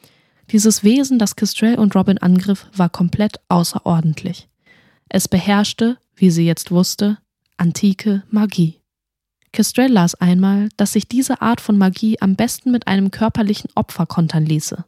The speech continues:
In diesem Falle war es ihr Blut. Kestrel überlegte. Sie könnte ihren Lebenssaft mit einem Sammelzauber zu einer Blase formen und so das Wesen angreifen.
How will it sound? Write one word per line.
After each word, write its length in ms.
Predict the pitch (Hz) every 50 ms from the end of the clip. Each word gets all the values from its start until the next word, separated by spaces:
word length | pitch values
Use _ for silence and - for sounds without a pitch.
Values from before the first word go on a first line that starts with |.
| _ _ _ _ _ _ _ _ _
In 140 | - 190 175
diesem 320 | 165 180 185 185 202 208
Falle 420 | 196 - 214 214 214 226 233 247 - _ _ _
war 240 | - 185 170 160 160
es 160 | 165 - -
ihr 120 | 214 214
Blut. 440 | 196 - 175 165 160 160 - - - _ _ _ _ _ _ _ - - - - - - - _ _ -
Kestrel 340 | - 247 - 302 302 311
überlegte. 680 | 285 254 247 262 240 196 185 170 - - - - - - _ _ _ _ _ _ - _ - _ _ -
Sie 140 | - 233
könnte 320 | 220 - 277 302 311 - 311
ihren 240 | 285 269 247 226 208
Lebenssaft 640 | 196 233 262 262 220 185 - - 190 180 - - -
mit 140 | 196 185 -
einem 220 | 185 185 185 185
Sammelzauber 640 | 180 175 175 185 190 190 - - 208 196 196 214 208
zu 100 | - -
einer 200 | 190 175 175 170
Blase 440 | 165 175 170 165 170 180 - 208 -
formen 360 | - - 233 226 240 247 -
und 120 | - 214
so 160 | 196 - 247
das 240 | 254 254 240 - -
Wesen 260 | 220 220 214 226 233
angreifen. 680 | - - 277 277 214 185 170 160 170 170 - - - 190